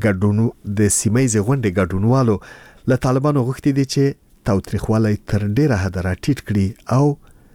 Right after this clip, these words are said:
اجازه ورکړي چې د سولې خبرو ته زمینه برابره شي. په دې ویډیويي غونډه کې چې تیر ماښام جوړه شوه، ولسمشر اشرف غني،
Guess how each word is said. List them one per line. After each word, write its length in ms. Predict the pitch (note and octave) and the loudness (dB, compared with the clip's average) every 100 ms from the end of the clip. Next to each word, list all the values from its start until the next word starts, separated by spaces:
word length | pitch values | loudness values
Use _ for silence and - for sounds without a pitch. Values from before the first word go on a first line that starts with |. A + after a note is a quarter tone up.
| - - - - - - - A#2+ | -20 -20 -20 -20 -20 -20 -2 0
اجازه 300 | C3 C3+ D3+ | 2 2 2
ورکړي 300 | C#3+ - C3+ B2 | 0 0 -2 0
چې 100 | A#2+ F#2 | -2 0
د 20 | F#2 - | -2 -2
سولې 420 | - D#3+ A#2 E2+ - | 0 0 0 -2 -4
خبرو 400 | E2+ F#2+ G#2+ G2+ | -6 -2 -2 0
ته 120 | A2+ G#2 | -2 0
زمینه 260 | A2+ B2+ A2+ | 0 0 0
برابره 380 | G2 G#2+ G#2+ A2 - | 0 0 0 0 0
شي. 100 | A#2+ - - - - - - | -2 -4 -20 -20 -20 -20 -6
په 80 | C3 | 0
دې 120 | B2+ B2 - A2 A2 | 2 0 -2 -4 0
ویډیويي 520 | G#2+ G2+ G#2 A2 G#2 | 0 2 2 2 2
غونډه 220 | C3 C3 - | 2 0 0
کې 80 | A#2+ | -2
چې 60 | - - | -2 -2
تیر 180 | G2 F#2 | -2 0
ماښام 240 | F2 B2+ G#2+ G2+ | -2 0 0 2
جوړه 180 | A2 A#2+ | 2 2
شوه، 140 | C#3+ C3 - - - | 0 -2 -6 -20 -4
ولسمشر 600 | C#3 C3+ - C#3 - D3+ B2+ | 0 0 0 -2 -2 -2 -2
اشرف 320 | - C3+ - | -2 -2 0
غني، 220 | A#2+ B2+ | 0 0